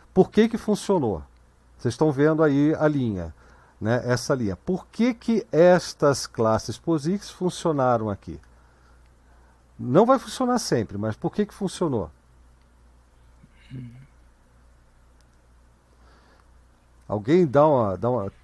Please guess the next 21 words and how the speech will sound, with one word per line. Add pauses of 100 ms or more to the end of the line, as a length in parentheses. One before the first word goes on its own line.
(140)
tem
uma
ideia? (3000)
E
isso
é,
isso
é
importante
saber. (540)
Aí,
tá
vendo?
Até
as
coisas
que
a
gente
faz
assim,